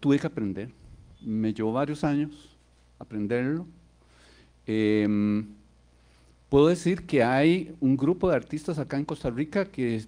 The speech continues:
tienen un buen nivel competitivo a nivel internacional y que están allí, en, en, insertados en galerías, en mercados, en, en ferias. Por aquí Alejandro estuvo por allí también. Em,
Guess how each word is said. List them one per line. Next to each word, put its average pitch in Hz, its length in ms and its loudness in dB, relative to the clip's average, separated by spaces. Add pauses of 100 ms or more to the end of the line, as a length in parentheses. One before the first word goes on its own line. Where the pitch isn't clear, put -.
tienen 127 240 0
un 131 100 2
buen 139 220 2
nivel 143 400 2 (580)
competitivo 131 720 -6
a 160 40 -4
nivel 104 240 -6
internacional 127 640 -4
y 139 60 -6
que 107 80 -8
están 110 260 -6
allí, 131 300 -6 (360)
en, 95 540 -12
en, 90 300 -8
insertados 139 760 -4
en 113 80 -4
galerías, 143 640 -2
en 98 100 -4
mercados, 143 600 -2
en, 85 260 -6 (500)
en 95 140 -6
ferias. 151 580 2 (360)
Por 107 120 -6
aquí 123 440 0
Alejandro 117 420 -2
estuvo 120 320 -4
por 104 160 -4
allí 101 220 -4
también. 127 500 0 (1000)
Em, 117 840 4